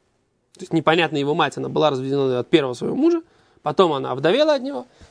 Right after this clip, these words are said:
и потом она вышла замуж за коина. Теперь вот, Шима ему айтам утерет ли коин, а в, у коин кошер, в смысле, если его мать была разрешена для коина, он коин кошер,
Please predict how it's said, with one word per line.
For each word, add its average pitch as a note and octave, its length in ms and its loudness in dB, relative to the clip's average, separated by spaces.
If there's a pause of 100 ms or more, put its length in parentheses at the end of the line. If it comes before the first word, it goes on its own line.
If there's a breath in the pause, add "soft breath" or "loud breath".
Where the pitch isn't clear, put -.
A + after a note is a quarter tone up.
и C#4 200 0
потом A3+ 280 4
она A3+ 80 2
вышла G3+ 160 -2
замуж F#3+ 200 4
за E3+ 120 0
коина. - 220 -6
Теперь C4+ 260 2
вот, A3 260 4 (1900 loud breath)
Шима B3 220 4
ему G#3 180 4
айтам G3 260 0
утерет F#3 200 2
ли E3+ 100 0
коин, B2 320 2 (120)
а F3 200 6
в, F#3 40 -16 (260)
у C#4+ 140 0
коин A#3 220 4
кошер, C#3+ 260 -6
в - 20 -10
смысле, D3 260 2
если A#3+ 180 2
его G#3 140 2
мать G3+ 200 2
была F#3 140 2
разрешена D#3+ 340 0
для C#3 100 0
коина, C#3+ 220 2
он D#3+ 80 2
коин F#3+ 220 2
кошер, A#3 360 0